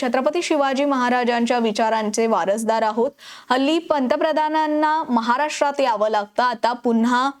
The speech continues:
एकोणीस फेब्रुवारीला ते महाराष्ट्रात येत आहेत. अ, याआधी, अ, पंतप्रधान सिंधुदुर्गात आले, पण त्यांनी महाराजांचं दर्शन घेतलेलं नाही. ते आले, त्याचा आनंद आहेच, पण, अ, त्यांनी कोकणाला काही दिलं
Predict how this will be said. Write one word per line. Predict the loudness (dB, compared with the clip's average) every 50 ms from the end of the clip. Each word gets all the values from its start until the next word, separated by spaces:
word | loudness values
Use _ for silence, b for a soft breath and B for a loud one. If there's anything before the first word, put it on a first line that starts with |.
| _ _ _ _
एकोणीस | -8 -8 -4 -2 -2 0 0 -2 -2 0
फेब्रुवारीला | -2 0 0 0 0 0 -2 -2 -2 -2 0 0 0 0 -2 -2
ते | -4 -2 -2 0 0 0 0 0
महाराष्ट्रात | 0 0 -2 -2 0 -2 -2 0 -2 -2 -2 -2 -2 -2 -2 0 0
येत | 0 0 0 0 -2
आहेत. | -2 0 0 -2 -2 -2 B B B B B B B B B -2
अ, | -2 0 0 0
याआधी, | 0 0 0 0 0 0 0 0 0 0 0 0 0 -2 -2 -2
अ, | -2 -2 -2
पंतप्रधान | -2 -2 -2 0 0 0 0 0 0 0 0 0 0 0
सिंधुदुर्गात | 0 2 2 2 2 2 2 2 2 2 2 0 0 0 0
आले, | 0 2 2 0
पण | 0 0 0 0 0
त्यांनी | 0 0 0 0
महाराजांचं | 0 0 0 0 0 0 0 0 0 0 0 0 0 0 2 4
दर्शन | 4 4 2 2 0 0 2 2
घेतलेलं | 2 0 0 0 0 2 2 2 2
नाही. | 0 0 -2 -2 -6 -6 -2 0
ते | 2
आले, | 2 2 2 2 2 0 0
त्याचा | 0 0 0 0 0 0
आनंद | 0 0 0 0 0 2 2 2
आहेच, | 2 0 -2 -2 0 -2 -2 -2 -4 -8 B B B B B B -8
पण, | -6 -4 -4 -4 -6 -8 B B B B B B
अ, | -2 -2 0 0 0 -2 -2 -2 -2 -2 -2
त्यांनी | -2 -2 -2 -2
कोकणाला | -4 -2 -2 -2 -2 0 -2 -2 0 0 0 0 -2 -2 -2
काही | -2 -2 -4 -2 -2 -2 0 0
दिलं | 0 0 0 0 0 0 0 -2 -4